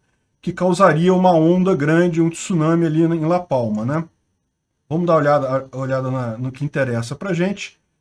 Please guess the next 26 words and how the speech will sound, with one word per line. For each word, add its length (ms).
Isso 280
daqui 260
seria 640
o 80
grande 380
tsunami, 580
ou 100
seja, 260
o, 200
o 140
vulcão, 560
ah, 400
ocasionaria 960
uma, 640
um 100
deslizamento 680
de 100
terra 420
muito 300
grande, 540
que 100
geraria 640
essas 420
ondas 400
todas 420
aí, 320